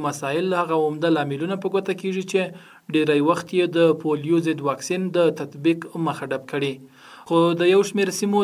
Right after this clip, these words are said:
د خلکو په خبره چې په ځینو مواردو کې د کمپاینونو پر مهال د واکسیناتورانو ناغېړي او وظیفوي غفلت هم د دې ویروسي ناروغۍ ضد واکسین څخه د یو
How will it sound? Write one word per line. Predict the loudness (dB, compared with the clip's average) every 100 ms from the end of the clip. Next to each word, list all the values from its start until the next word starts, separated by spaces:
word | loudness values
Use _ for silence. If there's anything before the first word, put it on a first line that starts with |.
| 4
د | 4 4
خلکو | 0 2 2 0
په | 0
خبره | 2 4 2
چې | 4 4 4
په | 2 2
ځینو | 0 0
مواردو | 2 2 2 4 2
کې | 2 0 2
د | 0 -2
کمپاینونو | -2 -2 -2 -2 -2
پر | -2 -2
مهال | 2 2 2 2
د | 2 4
واکسیناتورانو | 2 -2 -6 -6 -2 2 2 0 -2
ناغېړي | -2 -2 0 0 0 -8 -20 -2 2
او | 4 6
وظیفوي | 4 2 0 0 2
غفلت | 0 0 -2 0 -4
هم | 0 0
د | 2
دې | 2
ویروسي | 2 0 -2 -4
ناروغۍ | -2 -2 2 2 2
ضد | 0 0
واکسین | -2 -2 -4 -2
څخه | 0 0 0
د | 2
یو | 4